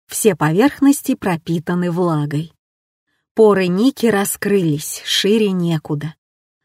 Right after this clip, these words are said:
Вот она выходит из него, вся злоба, вся его слабина, когда он позволял себе сказать «да», а надо было говорить «нет». В сотый раз перед глазами мелькнуло.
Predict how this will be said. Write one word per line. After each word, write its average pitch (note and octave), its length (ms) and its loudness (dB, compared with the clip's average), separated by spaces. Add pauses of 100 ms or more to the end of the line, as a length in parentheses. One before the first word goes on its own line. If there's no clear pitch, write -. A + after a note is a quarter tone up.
(300)
Вот D#4 320 4
она B3+ 300 6
выходит F#3+ 600 2
из F3 160 0
него, E3 460 0 (160)
вся D#3 360 0
злоба, G3+ 640 0 (320)
вся - 240 4
его A3+ 260 4
слабина, F3+ 760 0 (380)
когда A3+ 340 2
он A3 140 0
позволял G#3 540 2
себе A3+ 340 0
сказать F#3+ 640 -2
«да», F#3+ 300 0 (260)
а - 120 2
надо C4+ 240 6
было A3+ 240 4
говорить G#3+ 540 0
«нет». G#3+ 520 -2 (720)
В - 60 -8
сотый D4+ 420 2
раз A3+ 340 0
перед G3+ 280 4
глазами F#3+ 540 0
мелькнуло. G3 720 -2